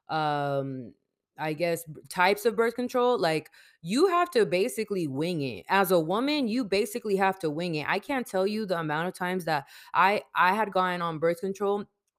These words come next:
Um, I bel-, I don't remember what, how old I was, but I had gone on birth control,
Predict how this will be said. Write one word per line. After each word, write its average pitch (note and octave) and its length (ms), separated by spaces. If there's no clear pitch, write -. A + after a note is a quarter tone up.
Um, D#3+ 420
I D#3+ 140
bel-, D#3+ 240
I G3+ 100
don't G3 120
remember C#3 360
what, C3 260
how D3+ 180
old C3 160
I B2+ 80
was, B2+ 300
but D#3+ 300
I G3 120
had A3+ 180
gone G#3+ 220
on F3 160
birth G#3 240
control, F3+ 640